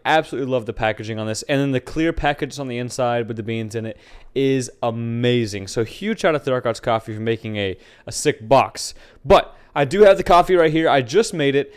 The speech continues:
and that's one thing I'm gonna start doing differently in the episodes is not making it because it takes a lot to swap all this stuff over there just to do a five-minute segment on actually making the coffee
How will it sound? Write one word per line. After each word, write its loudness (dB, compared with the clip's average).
and -2
that's -2
one 0
thing -4
I'm -4
gonna -6
start -4
doing -6
differently -8
in -6
the -4
episodes -4
is -6
not -2
making -2
it -4
because -2
it -8
takes -8
a -6
lot 0
to -10
swap -2
all 2
this -6
stuff -8
over -6
there -2
just -8
to -10
do -2
a -2
five-minute -4
segment -4
on -8
actually -6
making -4
the -4
coffee -2